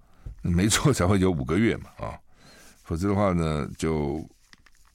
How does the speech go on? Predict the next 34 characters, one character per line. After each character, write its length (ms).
只 140
是 180
最， 220
最 180
多 160
只 160
是 80
保 200
险 140
的 120
金 340
额 200
啦， 120
等 160
等 100
这 120
些 40
问 220
题 140
了 100
哈。 220
那 120
现 160
在 120
问 140
题 100
怎 80
么 120
办 240
啊？ 180
那 140
这 140
些 300
受， 300